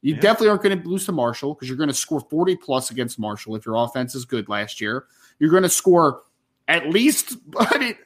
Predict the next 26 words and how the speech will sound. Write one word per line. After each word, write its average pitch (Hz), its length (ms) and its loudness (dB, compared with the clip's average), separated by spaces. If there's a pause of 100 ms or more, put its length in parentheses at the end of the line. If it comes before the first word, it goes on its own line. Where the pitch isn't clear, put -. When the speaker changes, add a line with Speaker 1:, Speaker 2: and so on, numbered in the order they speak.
Speaker 1:
what 220 140 0
did 262 80 0
they 269 100 0
score 226 280 2
against? 190 280 -2
What, 202 140 0
what 208 100 0
was 233 120 -4
the 220 80 -4
score 214 260 -2
against 190 440 -4
Stanford? 175 440 -2
Was 156 180 -4
it, 123 40 -10
like, 131 100 -8
sixteen 180 360 -6
fourteen 160 520 -6
or 156 80 -4
something? 160 420 -6
Some 131 140 -8
Speaker 2:
Yes. 117 180 0
Speaker 1:
garbage 135 300 -2
number 131 200 -2
like 139 220 0
that. 143 200 2
Speaker 2:
Yes. - 260 -8